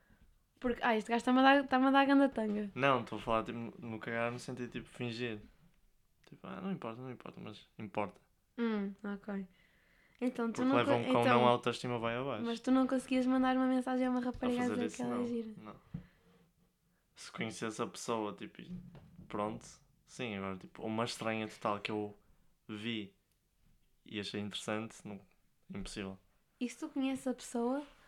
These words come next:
Speaker 1: e não consegues ir falar com ela, porque tu tem-, tens um interesse por ela?
Speaker 2: Mas estamos a falar de amizades ou de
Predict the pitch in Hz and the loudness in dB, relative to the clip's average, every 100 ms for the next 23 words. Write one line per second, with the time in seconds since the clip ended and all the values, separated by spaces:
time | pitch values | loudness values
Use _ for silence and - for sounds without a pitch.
0 | - - - 240 254 254 254 240 240 240 | -20 -8 2 4 4 0 0 2 2 0
1 | 233 226 226 214 208 - 214 - 233 214 | -4 -4 -4 -6 -6 -8 -10 -4 -2 -2
2 | - _ - 233 - - 226 226 233 233 | -6 _ -6 -4 -4 -2 2 2 2 0
3 | 233 - 226 220 233 262 107 117 107 107 | -2 -2 -4 0 0 -2 -2 -4 -4 0
4 | 110 104 - - _ - 107 101 117 120 | 0 0 -6 -18 _ -4 -4 -2 -2 -2
5 | 104 98 95 | -4 -6 -8